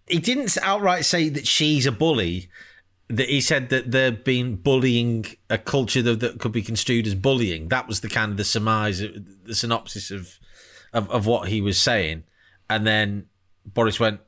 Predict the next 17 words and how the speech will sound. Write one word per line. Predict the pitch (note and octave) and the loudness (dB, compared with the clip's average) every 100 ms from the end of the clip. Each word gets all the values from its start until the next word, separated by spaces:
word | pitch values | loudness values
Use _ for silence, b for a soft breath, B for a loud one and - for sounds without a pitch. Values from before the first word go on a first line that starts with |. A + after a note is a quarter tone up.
| _ _ _ _ - | _ _ _ _ -8
"No, | - | -2
there | E2+ F2 | 2 4
isn't." | A2 A#2+ - - _ _ _ _ _ _ - | 2 0 -6 -20 _ _ _ _ _ _ -6
But | A#2+ | -2
then | C3+ B2+ A2+ _ _ _ | -2 -4 -10 _ _ _
wrote | A2 C3 A2+ | -2 0 0
a | |
letter | A#2+ C#3 - F#2+ E2 - _ _ _ _ _ _ _ - | 0 0 -2 -2 -4 -8 _ _ _ _ _ _ _ -4
signed | - B2 | -2 0
by | A2+ | 0
the | G#2 | 0
cabinet | - B2+ G#2+ | -2 -2 -2
secretary | - F#2 - F2+ F#2 | 0 -2 -4 -8 -6
to | - G#2+ | -2 2
everybody | G#2+ F#2+ F#2 F2+ E2+ | 2 0 -2 -4 -4
to | F#2+ | -2
say, | - F#2 E2+ | 0 0 -4